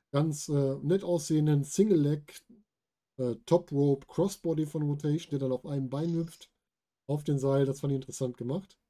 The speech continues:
Und dann haben wir eine Situation, wo jemand dazukommt, den man vielleicht nicht erwartet hätte, aber wenn man zurückblickt auf die Shotgun-Staffeln,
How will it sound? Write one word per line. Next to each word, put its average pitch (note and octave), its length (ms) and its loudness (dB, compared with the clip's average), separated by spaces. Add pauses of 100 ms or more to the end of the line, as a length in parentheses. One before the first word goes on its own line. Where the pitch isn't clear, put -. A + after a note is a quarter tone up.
(1120)
Und C3+ 180 0
dann G3+ 180 6
haben C4 120 2
wir F3 120 0
eine D#3+ 220 0
Situation, D3 760 0
wo F3+ 160 4
jemand E3+ 340 2
dazukommt, D#3 840 -2 (500)
den E3+ 160 10
man F3 140 4
vielleicht D#3 340 0
nicht F#3 220 0
erwartet C#3 520 0
hätte, F#3+ 340 2
aber C3 160 -2
wenn D#3 140 2
man F3+ 160 2
zurückblickt D3 680 -2
auf D3+ 240 -2
die C3 280 0 (340)
Shotgun-Staffeln, D#3 1040 0